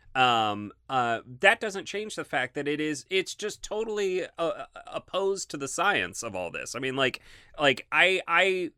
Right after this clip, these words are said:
the thing that drives me the craziest about this is that we have, we've had four or five years of people being like, "I believe in science. I am a sci-, I am a science first person." And, and anytime the discussion of, you know, what opens and when comes up,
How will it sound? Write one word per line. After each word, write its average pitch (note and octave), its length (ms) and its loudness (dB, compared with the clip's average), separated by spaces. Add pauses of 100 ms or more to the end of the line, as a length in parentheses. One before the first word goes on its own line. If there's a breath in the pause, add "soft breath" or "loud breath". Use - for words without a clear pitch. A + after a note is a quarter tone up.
(160)
the E3+ 120 -6
thing C4 260 0
that F3 140 0
drives D3 280 6
me D3 120 -4
the B2 80 -4
craziest G#2+ 500 -2
about F#2 280 -2
this F2+ 280 -10
is G#2 200 -8
that G#2+ 120 -4
we A#2+ 160 0
have, A#2+ 260 0
we've C#3+ 220 -6
had D#3 180 2
four G3 320 -2
or F#3 60 2
five C#3+ 260 2
years A#2 220 0
of - 60 -18
people A2+ 200 -8
being G2 220 -4
like, F#2 220 -6
"I B3+ 140 0
believe B2+ 260 -2
in F#2 80 -10
science. F#2+ 420 2
I D#3+ 160 0
am A#2+ 100 -2
a F#2 40 -8
sci-, C3 260 0 (320 soft breath)
I G#3 140 10
am D#3+ 80 4
a - 40 0
science C#3+ 360 2
first B2+ 260 0
person." G2 540 0
And, D3+ 500 4
and D3+ 460 -2 (420 soft breath)
anytime D#3+ 840 2
the B2+ 260 -2
discussion C3+ 480 -2
of, G#2+ 420 0
you B2 140 -2
know, F#2 340 -2
what B2 320 2 (160)
opens B2+ 400 -2
and G#2 160 -4
when B2 360 0
comes A2 260 -8
up, B2+ 260 2